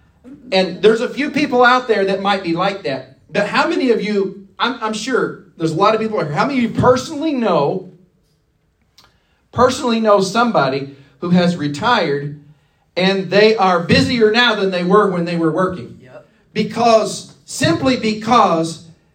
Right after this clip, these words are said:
Speaker 1: they can't find fulfillment in doing just things that are just menial, things that don't matter. Most of those people are doing things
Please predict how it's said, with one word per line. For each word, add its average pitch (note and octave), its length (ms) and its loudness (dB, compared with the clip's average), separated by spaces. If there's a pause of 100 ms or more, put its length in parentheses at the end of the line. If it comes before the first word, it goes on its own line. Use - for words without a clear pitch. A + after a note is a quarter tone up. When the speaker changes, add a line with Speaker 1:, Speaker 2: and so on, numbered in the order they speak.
(180)
Speaker 1:
they D4+ 240 2
can't B3+ 300 -4
find A#3+ 920 -2 (360)
fulfillment G3+ 1000 0 (160)
in G#3 340 2
doing G#3 640 -2 (460)
just - 720 -2
things A3 720 -4
that G#3 320 2
are F#3+ 560 0 (460)
just F#3+ 360 0
menial, F3 680 -4 (460)
things G#3 380 -2
that F3+ 180 -2
don't F#3 340 4
matter. D#3+ 540 -4 (400)
Most C4+ 380 2
of E4+ 100 -2
those A3 240 4
people G#3+ 560 2 (400)
are F#3 220 2
doing C4+ 420 2
things G#3+ 560 0